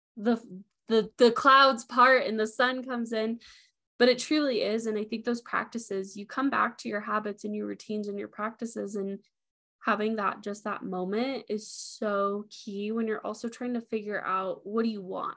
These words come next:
Because at the end of the day, you can build a business to somebody else's models, to somebody else's dreams, to somebody else's goals, but that may not be the business you want forever. And that is really a lot of what we're seeing in the space too, is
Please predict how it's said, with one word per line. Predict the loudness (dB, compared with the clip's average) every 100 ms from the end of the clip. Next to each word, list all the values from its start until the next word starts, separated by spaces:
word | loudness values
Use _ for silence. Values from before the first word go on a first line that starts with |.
| -8
Because | -2 -2 -2
at | -2
the | 0
end | 0
of | -2
the | -2
day, | -2 -4
you | -8 -14
can | -8 -4 -2 0
build | -2 -4
a | -6
business | -8 -8 -6 -6 -6 -10 -20 -20 _ 0
to | 2
somebody | 2 0 0 0
else's | 0 -4 -8 -4
models, | -2 0 -2 -6 -8
to | -10
somebody | -8 -4 -2
else's | -2 -4 -8
dreams, | -6 -4 -4 -4
to | -8
somebody | -8 -6 -4 -4
else's | -6 -10 -14 -10
goals, | -6 -4 -2 -2 -4 -10 -20 _ _ _ _ _ _ _ _
but | 0 4
that | 4 4
may | 0
not | 2 0 -2
be | -4
the | -4
business | -6 -4 -6 -6
you | -8
want | -6 -6 -6
forever. | -4 -2 -2 0 0 0
And | -2 -2
that | -2 -2
is | 0 0 0 -2 -8
really | -6 -2 -2 -2
a |
lot | -2 -2 -2
of | -4
what | -8
we're | -10
seeing | -10 -6 -6
in | -6
the | -8
space | -10 -10 -10 -8
too, | -4 -2
is | -2 -2